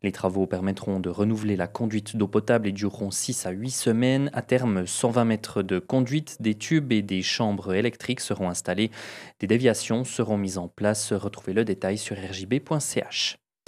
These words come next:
Obligé de fermer, un club bernois pourra rouvrir ses portes. Il avait été contraint de cesser ses activités depuis le vingt-cinq juillet,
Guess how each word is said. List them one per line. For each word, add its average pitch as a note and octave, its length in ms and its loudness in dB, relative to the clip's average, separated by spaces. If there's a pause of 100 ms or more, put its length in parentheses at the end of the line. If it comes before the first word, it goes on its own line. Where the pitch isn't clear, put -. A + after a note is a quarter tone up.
(520)
Obligé D#3+ 560 6
de C3 160 2
fermer, C3+ 480 4
un B2 80 2
club C#3+ 420 4
bernois B2 560 4
pourra A#2+ 380 2
rouvrir B2 400 0
ses - 160 0
portes. - 420 2
Il A#2 80 0
avait G2+ 140 4
été G2 160 -6
contraint G#2+ 320 -2
de F#2+ 100 0
cesser A#2 400 0
ses - 240 -2
activités A#2+ 440 0
depuis A2 220 -2
le F#2+ 120 0
vingt-cinq B2+ 440 2
juillet, A#2 320 4